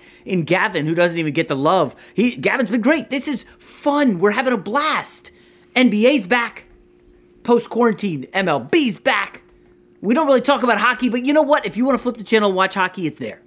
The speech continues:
N F L's coming back shortly.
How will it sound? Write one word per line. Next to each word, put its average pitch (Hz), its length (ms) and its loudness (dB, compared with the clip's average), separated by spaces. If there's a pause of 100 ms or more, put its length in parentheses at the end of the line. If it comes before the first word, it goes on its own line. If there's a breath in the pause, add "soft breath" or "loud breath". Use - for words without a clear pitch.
(1400)
N 226 100 2
F 233 140 0
L's 226 120 -2
coming 190 200 0
back 151 180 -2
shortly. - 460 -6